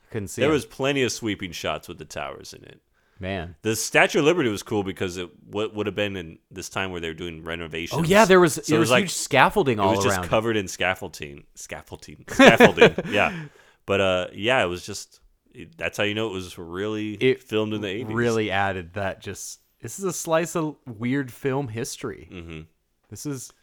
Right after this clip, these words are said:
Speaker 1: it's great that somebody's renovating this and that it got to play in a theater. You know, this was what the
Speaker 2: Yeah.
Speaker 1: guy wanted in nineteen eighty-four for this thing to play theaters.
Speaker 2: Is he still with us? Do we still, uh,
Speaker 1: I
Speaker 2: I,
Speaker 1: think
Speaker 2: I,
Speaker 1: so.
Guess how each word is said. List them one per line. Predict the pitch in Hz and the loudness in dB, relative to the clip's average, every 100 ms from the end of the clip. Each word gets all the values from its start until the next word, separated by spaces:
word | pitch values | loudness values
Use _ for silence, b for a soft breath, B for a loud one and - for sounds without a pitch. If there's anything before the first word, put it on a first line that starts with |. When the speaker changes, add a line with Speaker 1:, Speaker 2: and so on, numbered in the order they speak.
| _ _ _ _ - | _ _ _ _ -12
Speaker 1:
it's | 113 - | -10 -4
great | 123 131 - | -2 -2 -2
that | 85 | -10
somebody's | - 107 107 87 | -6 -4 -4 -6
renovating | 85 98 95 87 85 87 | -6 -4 -4 -6 -8 -10
this | 85 - | -12 -12
and | 98 | -10
that | 95 | -10
it | 90 | -10
got | 98 98 | -10 -12
to | - | -14
play | - 101 95 | -10 -6 -6
in | 92 | -6
a | 90 | -10
theater. | - _ 92 95 - - _ _ _ _ _ _ _ _ | -14 _ -12 -10 -12 -20 _ _ _ _ _ _ _ _
You | 131 | -6
know, | 127 | -2
this | 196 | -2
was | 202 156 | 0 0
what | 165 | -2
the | 151 | 2
Speaker 2:
Yeah. | |
Speaker 1:
guy | 156 147 | 4 4
wanted | 110 127 139 82 | 4 2 2 -2
in | 87 95 | -8 -6
nineteen | 107 113 - 117 | -6 -6 -6 -2
eighty-four | 113 110 - 127 104 - | -2 -4 -4 -6 -6 -8
for | 101 | -10
this | 98 | -8
thing | 117 107 | -6 -6
to | - | -8
play | - 113 107 | -10 -4 -4
theaters. | 101 - 104 | -6 -6 -4
Speaker 2:
Is | 92 | -2
he | |
still | 175 - 185 | 0 4 6
with | 175 180 | 6 4
us? | 240 - | -2 -6
Do | 135 | -6
we | 139 | -6
still, | - 156 151 147 | -6 -4 -4 -2
uh, | 139 135 143 _ - | -4 -6 -10 _ -4
Speaker 1:
I | 113 | 2
Speaker 2:
I, | |
Speaker 1:
think | 139 170 | 2 2
Speaker 2:
I, | |
Speaker 1:
so. | - 131 196 120 | 2 4 4 2